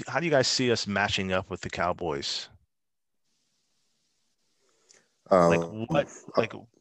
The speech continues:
Speaker 1: do, do we have any advantages facing this squad, especially talking about the, you know, who's active and inactive?
Speaker 2: Uh, you know what? I don't think so, because our special teams unit is hurt by the inactives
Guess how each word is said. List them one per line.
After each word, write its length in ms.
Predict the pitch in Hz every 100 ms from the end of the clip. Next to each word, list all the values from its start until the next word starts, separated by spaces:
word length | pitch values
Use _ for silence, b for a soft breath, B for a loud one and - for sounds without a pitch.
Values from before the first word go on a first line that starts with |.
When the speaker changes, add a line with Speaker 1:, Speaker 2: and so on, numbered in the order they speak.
| _
Speaker 1:
do, 120 | 131
do 140 | 135 139
we 120 | 143
have 200 | 151 139
any 200 | 127 143
advantages 720 | 131 104 120 123 107 104 101 -
facing 380 | 107 107 98
this 120 | 95 -
squad, 460 | - 90 87 85 - _ _ _ _ _ _ -
especially 340 | - 139 127 117
talking 240 | 113 107
about 180 | 101 104
the, 160 | 104
you 120 | 82 101
know, 120 | 98
who's 180 | 110 92
active 300 | 98 101 90
and 80 | 90
inactive? 600 | 90 90 - 73 - - _ _ _ _ _ _ _ _ _ B B B B B B B -
Speaker 2:
Uh, 320 | 117 120 120
you 140 | 120 117
know 140 | 131
what? 280 | 147 160 160 - B B B B B -
I 40 |
don't 220 | 139 170 -
think 160 | 139
so, 280 | 135 87 73 -
because 220 | 87 90
our 80 | 85
special 340 | - 113 117
teams 320 | 101 110 98 -
unit 200 | 101 101
is 120 | 95
hurt 220 | - 98 -
by 140 | 90
the 80 | 92
inactives 680 | 87 80 78 - 80 -